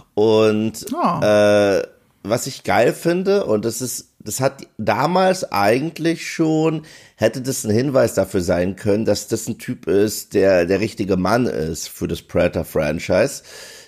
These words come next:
Speaker 1: ist die Tatsache, dass Ten Cloverfield Lane ein Film ist, der das Genre wechselt. Also der fängt in einem Genre an und endet ja ganz klar mit einem anderen. Wenn du schaust, was der letzte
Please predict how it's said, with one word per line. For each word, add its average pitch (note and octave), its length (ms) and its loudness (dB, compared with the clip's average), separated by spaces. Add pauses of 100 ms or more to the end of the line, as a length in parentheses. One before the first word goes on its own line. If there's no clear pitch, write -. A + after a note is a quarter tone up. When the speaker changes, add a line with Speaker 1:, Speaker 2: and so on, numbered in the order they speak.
(160)
Speaker 1:
ist - 600 0
die G#2+ 100 -10
Tatsache, G#2+ 580 0
dass - 320 -4
Ten A#2+ 280 0
Cloverfield A2+ 540 -2
Lane F#2+ 320 2
ein F2+ 180 -4
Film G#2 320 0
ist, - 160 -6
der F2 80 2
das F#2 160 0
Genre E2 340 -4
wechselt. - 440 -14 (560)
Also G#2+ 180 2
der G#2+ 140 4
fängt C3+ 320 2
in A#2+ 80 2
einem A#2 340 2
Genre A#2 440 2
an C#3+ 260 0
und - 240 -6
endet A2+ 220 0
ja G#2 100 4
ganz G#2+ 520 -2
klar A2+ 260 2
mit G2+ 260 -4
einem F#2+ 180 -2
anderen. D#2+ 720 -4
Wenn D#2 140 -4
du E2+ 80 -6
schaust, G2+ 560 2
was G2+ 160 0
der G2+ 100 4
letzte G#2 360 0